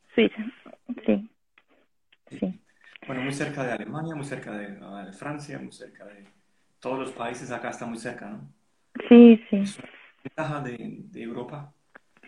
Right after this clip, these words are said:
Speaker 2: Pero,
Speaker 1: Ujú.
Speaker 2: mm, mm, con la, con el virus ahora no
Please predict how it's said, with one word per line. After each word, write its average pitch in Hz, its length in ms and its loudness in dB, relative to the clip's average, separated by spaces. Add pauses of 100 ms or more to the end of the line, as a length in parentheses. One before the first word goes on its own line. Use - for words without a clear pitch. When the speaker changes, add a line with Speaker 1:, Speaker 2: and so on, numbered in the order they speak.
(360)
Speaker 2:
Pero, 220 220 12
Speaker 1:
Ujú. 214 220 2
Speaker 2:
mm, - 340 -14 (440)
mm, 117 280 -16
con 131 220 -8
la, 123 320 -4
con 127 140 -10
el 117 120 -10
virus 165 380 -4
ahora 147 480 -8
no 135 220 -18